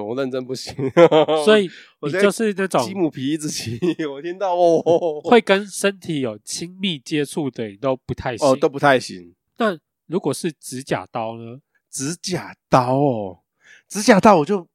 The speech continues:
Speaker 1: 反而就没，不 care 了欸。
Speaker 2: 可是其实你手指很容易藏污纳垢啊。
Speaker 1: 对，但是我们家通常都会是在，呃，洗完澡之后剪指甲。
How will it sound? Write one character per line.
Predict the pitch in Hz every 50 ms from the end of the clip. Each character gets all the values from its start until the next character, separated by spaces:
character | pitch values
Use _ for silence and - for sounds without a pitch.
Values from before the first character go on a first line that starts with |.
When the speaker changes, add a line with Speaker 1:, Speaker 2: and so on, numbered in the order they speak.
| _ _
Speaker 1:
反 | - 143 123 117
而 | 127
就 | 143 208 185
没， | 151 127 123 120 - _ _ -
不 | 143 - -
care | - 156 170 139 120 107 101 95
了 | 90 87
欸。 | 85 90 95 - _ _ _ _ _ _ -
Speaker 2:
可 | - 202
是 | - - 285 262 214 - _ _ _ _ _ _ _ _ -
其 | - 233
实 | 208 - 254
你 | 214 185
手 | - - 175 180 185
指 | - 202 151
很 | 143 139
容 | 127 131 165
易 |
藏 | 190 - - 139 131 139 143
污 | 156 165
纳 | 165 156 135 123
垢 | - - 143 131 123
啊。 | 113 107 104 107 120 _ _ _ _ _ -
Speaker 1:
对， | 233 202 160
但 | 139 - 214 208 196
是 | 185 214
我 | 185 143 127
们 | 110 117 123
家 | 151 156 165
通 | 160 160 170
常 | 151 143 120 120
都 | 120 139 135
会 | 143 143 139
是 | - - 143
在， | 127 - - 131 123 117 107 - _ _ _ _ _ _ _ _ _
呃， | - 107 107 107
洗 | 107 - - 117
完 | 117 110 117 127
澡 | 123 117 104
之 | - - 120 117
后 | 113 113 127 107 95 - _ _ _ _ _ _ _ _
剪 | - 113 101 98
指 | - - 101 101
甲。 | - - 120 87 -